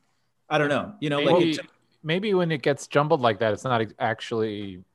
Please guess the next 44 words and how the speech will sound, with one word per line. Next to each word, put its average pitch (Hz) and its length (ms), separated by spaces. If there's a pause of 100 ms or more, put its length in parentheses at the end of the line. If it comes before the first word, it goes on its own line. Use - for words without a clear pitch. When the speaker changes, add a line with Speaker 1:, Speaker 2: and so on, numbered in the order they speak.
Speaker 2:
erasing 110 640
it. 95 320
It's, - 360
it's, - 400
it's 117 200
messing 120 600
where 107 200
the 104 120
positioning 113 540
on 104 100
the 92 60
tape. 107 320
So 98 280 (540)
you're 120 100
getting 139 200
a 110 40
sound, 143 500
but 104 100
you're 104 120
getting, 107 300
'cause 98 200
it's 95 200
just - 260
garbled 101 640 (720)
electrons 101 560
or 95 80
whatever 92 240
the 95 100
hell 95 420
on 101 220
the, 95 220
Speaker 1:
Right. 131 260
Speaker 2:
on 101 100
the 104 40
Speaker 1:
But 101 60
Speaker 2:
surface. 139 380
So, 117 300 (360)
like, 110 140
may-, 123 180
s-, - 200
maybe 127 200
some 135 180
of 117 80
the, 110 180